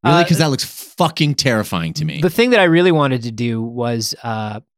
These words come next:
Speaker 2: after or right around the same time or after he made The Abyss, James Cameron did Aliens of the Deep, which was
Speaker 1: Right.
Speaker 2: his imax movie where he actually built, like, a submarine to go
Speaker 1: Yeah.
Speaker 2: deep,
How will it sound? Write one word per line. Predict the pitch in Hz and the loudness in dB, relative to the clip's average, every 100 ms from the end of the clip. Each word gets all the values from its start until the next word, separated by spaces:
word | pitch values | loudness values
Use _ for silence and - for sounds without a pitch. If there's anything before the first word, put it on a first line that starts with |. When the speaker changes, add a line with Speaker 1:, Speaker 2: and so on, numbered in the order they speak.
| _ | _
Speaker 2:
after | 151 170 196 170 151 135 | -2 0 2 4 4 2
or | 156 160 | 2 4
right | 180 | 4
around | 185 175 | 4 4
the | 160 | 2
same | 170 156 | 0 0
time | 151 143 | 0 0
or | 139 | 2
after | 143 151 156 | 0 0 0
he | 143 | 0
made | 135 127 117 | 0 -2 -2
The | 117 113 | -4 -6
Abyss, | 110 117 107 - - _ _ - | -4 -4 -4 -6 -8 _ _ -2
James | 160 147 | -2 0
Cameron | 170 151 147 | 0 0 2
did | 143 | 0
Aliens | 135 147 151 131 123 | 0 0 2 0 -4
of | |
the | 110 | -8
Deep, | 107 185 156 123 | -4 -2 0 -2
which | 127 180 | -4 -2
was | |
Speaker 1:
Right. | - | 0
Speaker 2:
his | 156 - | 0 0
imax | 151 151 139 127 - | 0 2 0 -2 -4
movie | 139 127 120 117 | -4 -4 -2 -2
where | 123 | 0
he | 143 | 2
actually | 139 - 135 120 | 0 0 -4 -6
built, | 107 143 147 113 - - _ _ _ _ - | -2 2 2 0 -10 -16 _ _ _ _ -4
like, | 147 135 | -2 0
a | |
submarine | - 156 143 147 | 2 2 2 0
to | 135 | 2
go | 135 | 0
Speaker 1:
Yeah. | - | 0
Speaker 2:
deep, | 151 156 - | 0 0 -2